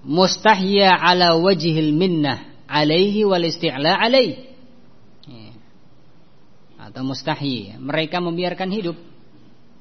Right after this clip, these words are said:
para wanita. Naam. Akan tetapi dalam keadaan para wanita itu tunduk, ya, dan dalam keadaan mereka terkuasai, ya,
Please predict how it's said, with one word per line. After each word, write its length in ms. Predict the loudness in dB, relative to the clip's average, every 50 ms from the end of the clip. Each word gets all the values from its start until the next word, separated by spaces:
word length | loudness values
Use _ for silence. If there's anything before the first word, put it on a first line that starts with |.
| -20 -20 -20 -20 -20 -20 -20 -20 -20 -20
para 240 | -16 -12 -10 -8 -6
wanita. 560 | -4 -4 -4 -6 -8 -8 -6 -6 -6 -6 -8 -10 -16 -20 -20 -20 -20 -20 -20 -20 -20 -20 -20 -20 -20 -20 -20 -20 -20 -20 -20 -20 -16 -12
Naam. 560 | -10 -8 -6 -4 -4 -4 -4 -6 -10 -14 -16 -20 -20 -20 -20 -20 -20 -20 -20 -20 -20 -20 -20 -20 -20 -20 -20 -20 -20 -20 -20 -20 -20 -20 -20 -20 -20 -18
Akan 240 | -16 -14 -10 -10 -8
tetapi 400 | -6 -6 -6 -6 -6 -4 -4 -4
dalam 400 | -4 -4 -4 -4 -4 -6 -6 -6
keadaan 960 | -6 -6 -6 -6 -8 -6 -8 -6 -6 -6 -6 -6 -6 -6 -8 -10 -12 -14 -14
para 240 | -10 -8 -6 -6 -4
wanita 640 | -4 -6 -6 -6 -8 -10 -8 -6 -6 -6 -6 -6 -8
itu 240 | -10 -12 -14 -14 -12 -6
tunduk, 720 | -4 -2 -2 -2 -2 -4 -4 0 2 2 2 2 -2 -20 -20 -20 -20 -20 -20 -20 -20 -20 -18
ya, 320 | -16 -14 -12 -12 -14 -14 -18 -20 -20 -20 -20 -20 -20 -20 -20 -20 -20 -20 -20 -20 -20 -14 -8 -6
dan 240 | -4 -4 -4 -4
dalam 320 | -4 -4 -4 -4 -4 -6 -6
keadaan 400 | -6 -6 -4 -4 -6 -6 -6 -6
mereka 560 | -6 -6 -6 -6 -6 -6 -8 -10 -10 -8 -6
terkuasai, 1120 | -6 -6 -6 -8 -10 -8 -4 -4 -2 -2 -2 -4 -6 -6 -6 -6 -6 -6 -8 -10 -12 -16 -20 -20 -20 -20 -20 -20 -20 -20 -20 -20 -20 -20 -20
ya, 220 | -20 -20 -20 -20